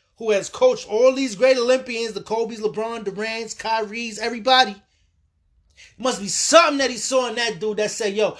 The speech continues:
I'm putting the rock in his hand over Zion." Something. There must have been something there. Okay?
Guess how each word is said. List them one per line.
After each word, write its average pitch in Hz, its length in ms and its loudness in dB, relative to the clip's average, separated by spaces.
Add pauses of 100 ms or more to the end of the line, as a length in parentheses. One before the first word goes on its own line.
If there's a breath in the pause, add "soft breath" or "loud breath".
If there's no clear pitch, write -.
(120 loud breath)
I'm 170 120 -12
putting 262 300 0
the 226 80 0
rock 214 300 4
in 202 80 0
his 190 220 0
hand 170 280 -8 (260 soft breath)
over 214 300 6
Zion." 185 560 4 (1500)
Something. 190 600 -2 (120)
There 208 100 -4
must 262 180 0
have 254 100 8
been 240 160 2
something 240 500 0
there. 180 260 -4 (1200)
Okay? 240 460 -4